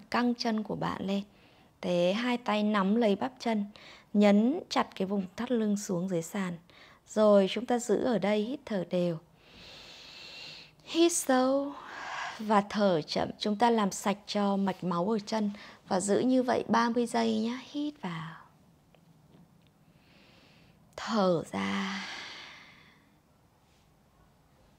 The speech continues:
Cảm nhận toàn bộ từng đốt sống đang được dán chặt xuống dưới sàn là đúng các bạn nhá.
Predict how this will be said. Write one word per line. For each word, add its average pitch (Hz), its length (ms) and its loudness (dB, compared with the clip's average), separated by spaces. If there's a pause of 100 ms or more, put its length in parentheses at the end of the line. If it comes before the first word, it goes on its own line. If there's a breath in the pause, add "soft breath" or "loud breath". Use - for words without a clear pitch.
(260)
Cảm 185 240 2
nhận 185 220 0
toàn 190 180 2
bộ 180 200 2
từng 202 200 4
đốt 226 140 -2
sống 202 360 0
đang 220 200 -2
được 202 160 0 (480 loud breath)
dán 185 320 4
chặt - 280 -4
xuống 190 260 -4
dưới 185 140 -2
sàn 196 460 -2
là 175 160 -4
đúng 170 320 2 (180)
các 214 80 -8
bạn 214 200 -2
nhá. 254 280 2